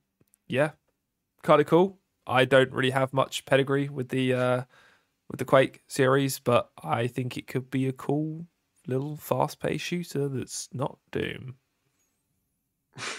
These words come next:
Speaker 2: Yeah, for sure.
Speaker 1: Yeah.
Speaker 2: Um, I think, you know, in the, in the same way that, like, Indiana Jones has this, um, this appeal to it, long-standing series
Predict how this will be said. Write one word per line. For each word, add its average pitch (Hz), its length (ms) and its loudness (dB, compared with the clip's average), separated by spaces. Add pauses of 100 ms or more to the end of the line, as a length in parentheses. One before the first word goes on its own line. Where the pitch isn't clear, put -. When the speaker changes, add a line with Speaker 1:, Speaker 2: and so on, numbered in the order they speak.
(960)
Speaker 2:
Yeah, - 460 -4 (720)
for - 400 -2
sure. 107 580 -6 (180)
Speaker 1:
Yeah. - 400 -10
Speaker 2:
Um, 104 600 -12 (600)
I 143 100 -4
think, 151 280 -8
you 151 80 -6
know, 117 100 -4
in 135 160 -4
the, 165 160 -2
in 170 80 -4
the 160 60 -2
same 156 240 -4
way 135 280 0
that, 127 180 -6
like, 123 180 -10
Indiana 120 300 -8
Jones 107 320 -10
has 113 240 -12
this, 104 260 -14
um, 101 540 -14 (520)
this 127 160 -8
appeal 113 340 -10
to 117 140 -12
it, 107 120 -12
long-standing 127 1160 -4
series 117 800 -8